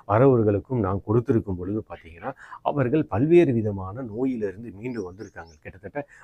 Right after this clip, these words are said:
பத்து வருடங்களுக்கு மேலாக வைத்தியம் பார்த்துட்டு இருந்தவங்களுக்கு, இப்ப நான் சொன்னது போல ஒரு வாழ்வியல் முறையில வாழ ஆரம்பிக்கும் போது, அந்த நோயிலிருந்து மீண்டு வந்திருக்காங்க அப்படிங்கும்போது ரொம்ப ஆச்சரியப்பட்டு சொன்னாங்க, "இவ்வளவு காலம் எனக்கு இது தெரியாம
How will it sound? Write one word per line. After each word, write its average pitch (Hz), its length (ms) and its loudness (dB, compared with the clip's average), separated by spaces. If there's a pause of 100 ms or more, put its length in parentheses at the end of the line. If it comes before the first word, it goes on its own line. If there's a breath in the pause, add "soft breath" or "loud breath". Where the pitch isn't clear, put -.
பத்து 104 260 -2
வருடங்களுக்கு 123 580 4
மேலாக 117 600 -2 (200 soft breath)
வைத்தியம் 113 420 -2
பார்த்துட்டு 104 360 -4
இருந்தவங்களுக்கு, 87 600 -8 (260 loud breath)
இப்ப 117 180 -2
நான் 98 100 0
சொன்னது 135 460 2
போல 127 440 0
ஒரு 98 200 -8
வாழ்வியல் 117 480 -2
முறையில 92 420 -12 (260 loud breath)
வாழ 117 320 0
ஆரம்பிக்கும் 104 540 -2
போது, 90 280 -4 (220 loud breath)
அந்த 98 200 -6
நோயிலிருந்து 127 720 4
மீண்டு 110 420 -2
வந்திருக்காங்க 107 480 -6
அப்படிங்கும்போது 90 440 -14
ரொம்ப 139 360 -6
ஆச்சரியப்பட்டு 127 500 -10 (120)
சொன்னாங்க, 90 240 -16 (320 soft breath)
"இவ்வளவு 135 420 6
காலம் 131 260 4
எனக்கு 104 280 -2
இது 101 140 -6
தெரியாம 104 380 -2